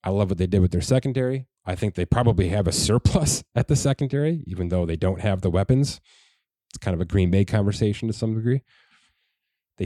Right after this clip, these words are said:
didn't pay the inside linebacker, right? And then they acquired one and paid him.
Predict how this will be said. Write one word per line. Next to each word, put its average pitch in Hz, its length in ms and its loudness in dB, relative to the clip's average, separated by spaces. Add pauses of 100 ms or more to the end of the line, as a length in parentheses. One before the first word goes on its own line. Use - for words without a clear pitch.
didn't 131 240 2
pay 143 180 4
the 117 120 4
inside 120 360 2
linebacker, 135 680 2 (400)
right? 117 260 4 (540)
And 87 120 -6
then 92 140 -2
they 98 240 -2
acquired 139 500 2
one 160 300 2
and 92 260 -6
paid 117 280 -2
him. 151 380 2